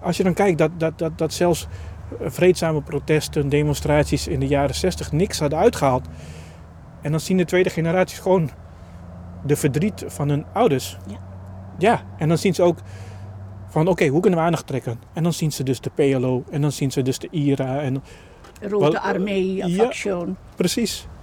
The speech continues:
Speaker 1: En, en, en, je, en je bent weggestopt in een, ver weg van de maatschappij, in een, eh, in een kamp. Ja, dat allemaal ingrediënten om, om, om, eh, om te radicaliseren, zeg maar, hoe het, hoe het nu genoemd wordt.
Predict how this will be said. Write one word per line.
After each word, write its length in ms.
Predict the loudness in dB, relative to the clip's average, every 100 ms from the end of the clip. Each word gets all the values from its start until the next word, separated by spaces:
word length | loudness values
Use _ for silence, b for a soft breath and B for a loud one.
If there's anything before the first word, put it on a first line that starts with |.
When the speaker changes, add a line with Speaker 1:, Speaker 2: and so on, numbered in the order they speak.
| -2
Speaker 1:
En, 260 | 2 2 2
en, 380 | 0 2 2
en, 160 | 2 4
je, 160 | 2 2
en 140 | 2
je 80 | 4
bent 180 | 4 4
weggestopt 540 | 2 0 0 0 2
in 120 | 0
een, 160 | 0 -2
ver 220 | 0 2
weg 160 | 2 0
van 100 | -2
de 60 | -2
maatschappij, 520 | -2 -4 0 2 2
in 200 | 0 -2
een, 180 | -2 -6
eh, 320 | -8 -10 -8
in 120 | -6
een 80 | 0
kamp. 380 | 4 4 2 -12 B B B B B B B B -4
Ja, 140 | 0
dat 80 | 4
allemaal 200 | 4 2
ingrediënten 880 | -2 -2 2 2 4 2 2 0 2
om, 160 | 0 2
om, 180 | 0 -2 -2
om, 280 | 0 2 2
eh, 240 | 2 2
om 120 | 0 2
te 100 | 4
radicaliseren, 760 | 4 4 4 4 6 6 6
zeg 180 | 2 0
maar, 200 | 0 0
hoe 180 | 0 0
het, 160 | -2 -2
hoe 240 | 0 2
het 100 | 2
nu 120 | 0
genoemd 340 | 0 0 0 -2
wordt. 260 | -4 -6